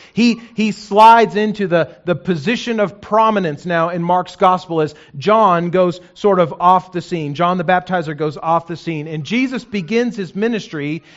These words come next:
as a herald, as a proclaimer, proclaiming the gospel and inviting people to repent and believe and to follow him.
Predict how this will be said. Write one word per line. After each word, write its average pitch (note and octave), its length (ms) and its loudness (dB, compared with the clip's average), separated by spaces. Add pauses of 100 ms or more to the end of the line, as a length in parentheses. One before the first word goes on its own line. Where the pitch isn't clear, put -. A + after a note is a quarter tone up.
as F3+ 220 2
a G3 80 2
herald, A#3 500 4 (520)
as C#3+ 160 -6
a F3 60 -4
proclaimer, G#3+ 760 0 (600)
proclaiming A#3+ 500 2
the A3+ 100 2
gospel A3+ 680 0
and E3 160 -4
inviting G#3 460 2
people F#3 300 -6
to E3 120 -8
repent G#3 560 -6 (320)
and C3+ 100 -10
believe A3 640 0 (240)
and C3+ 80 -10
to D3 80 -8
follow G#3+ 380 4
him. G#2 200 -12